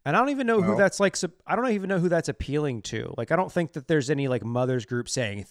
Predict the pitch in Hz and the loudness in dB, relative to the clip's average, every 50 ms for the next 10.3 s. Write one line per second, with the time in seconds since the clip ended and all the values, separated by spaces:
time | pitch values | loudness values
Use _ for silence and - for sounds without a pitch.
0 | _ _ - - 190 202 202 185 180 175 160 156 160 147 156 151 143 131 - 139 | _ _ 4 6 8 8 8 6 4 4 2 2 2 2 4 4 2 2 0 -2
1 | 135 135 131 120 - 127 120 117 110 104 98 90 82 - - - _ _ _ - | -2 -2 -2 0 0 0 2 2 0 -2 -2 -6 -8 -10 -12 -14 _ _ _ -20
2 | - - - - _ _ _ _ - 113 165 247 277 254 247 214 202 175 156 135 | -20 -20 -20 -20 _ _ _ _ 2 6 8 8 10 10 10 10 10 8 6 2
3 | 117 101 95 87 87 _ _ _ _ _ _ _ _ _ _ _ _ _ _ _ | 0 -4 -8 -16 -18 _ _ _ _ _ _ _ _ _ _ _ _ _ _ _
4 | _ _ _ _ _ _ _ _ _ _ _ _ _ _ _ - 98 101 90 76 | _ _ _ _ _ _ _ _ _ _ _ _ _ _ _ 2 4 4 4 4
5 | - - - _ - 110 127 131 135 135 123 - - 131 131 - - 165 156 147 | 2 -2 -8 _ 2 6 8 8 8 8 4 2 2 2 2 6 8 8 10 10
6 | 143 123 - 78 101 107 120 127 131 127 - - - _ _ _ _ _ _ _ | 8 8 8 8 8 10 10 10 8 6 2 -4 -16 _ _ _ _ _ _ _
7 | - 104 107 107 107 - - 107 110 110 117 120 120 117 135 120 120 120 - - | 2 4 6 6 4 2 0 0 0 2 2 0 0 0 2 4 4 4 4 0
8 | 139 131 135 135 131 120 117 123 127 - 151 156 151 127 107 110 123 143 147 - | 0 4 6 8 10 10 10 10 8 6 4 6 8 8 10 10 8 8 6 2
9 | - 113 117 131 143 151 147 143 131 - - - 131 135 135 135 156 170 170 160 | -2 2 4 8 8 10 10 10 8 6 4 4 4 4 6 10 10 12 12 12
10 | 147 120 101 95 98 | 10 8 6 4 -2